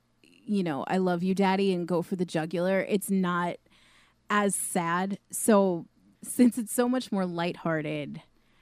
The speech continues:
and then he's like, "What am I doing? I'll just go with her." Um, it just tonally, it's so different, but it does sort of remind me of that.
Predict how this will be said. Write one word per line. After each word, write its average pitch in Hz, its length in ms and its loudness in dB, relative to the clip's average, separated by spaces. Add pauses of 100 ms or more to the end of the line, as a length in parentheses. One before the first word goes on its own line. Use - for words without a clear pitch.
(340)
and 214 200 6
then 208 120 4
he's 214 300 4
like, 202 220 0 (320)
"What 269 200 0
am 277 120 4
I 277 140 0
doing? 156 560 0
I'll 226 160 6
just 208 280 0
go 190 120 4
with 185 260 -2
her." 143 340 -4 (520)
Um, 175 680 2 (880)
it 202 200 -4
just 233 240 2
tonally, 190 720 0
it's - 160 -4
so 165 220 0
different, - 520 -8
but 170 160 -2
it 170 160 -4
does 170 220 0
sort 147 260 -6
of 156 120 -8
remind 147 320 -8
me 123 100 -10
of - 140 -14
that. 117 260 -12